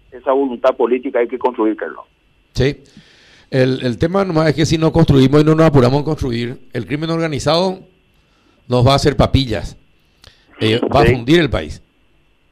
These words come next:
Speaker 1: Sí, totalmente. Y mira, yo creo que, este, nosotros hoy estamos muy enfocados en estos comentarios del ministro, porque yo creo que nosotros tenemos un nuevo desafío en materia de seguridad, que es el tema de las drogas,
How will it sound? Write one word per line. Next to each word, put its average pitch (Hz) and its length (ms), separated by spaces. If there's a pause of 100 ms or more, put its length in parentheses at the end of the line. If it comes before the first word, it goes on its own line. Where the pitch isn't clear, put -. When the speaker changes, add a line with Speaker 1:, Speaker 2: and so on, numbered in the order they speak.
(320)
Speaker 1:
Sí, 110 260 (520)
totalmente. 98 640 (420)
Y 101 380
mira, 104 380 (280)
yo 107 160
creo 113 260
que, 113 260 (960)
este, 98 520 (100)
nosotros 110 400
hoy 110 320 (160)
estamos 110 320
muy 120 340 (160)
enfocados 120 640
en 110 180 (360)
estos - 240
comentarios 113 540
del 120 80
ministro, 113 280
porque 98 160
yo 104 80
creo 110 200
que 127 40
nosotros 113 320
tenemos 107 380
un 98 80
nuevo 110 280
desafío 110 300
en 117 80
materia 104 300
de 107 60
seguridad, 107 360
que 98 140
es 95 60
el 104 80
tema 101 200
de 117 60
las 104 160
drogas, 110 380